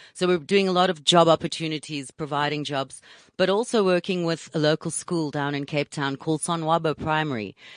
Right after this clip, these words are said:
And that's where also my heart and soul is, to work with the kids,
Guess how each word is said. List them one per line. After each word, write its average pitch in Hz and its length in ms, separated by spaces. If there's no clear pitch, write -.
And 175 120
that's 226 220
where 220 120
also 185 260
my 156 180
heart 156 200
and 151 120
soul 147 320
is, 139 200
to 151 440
work 180 380
with 160 140
the 151 60
kids, 160 400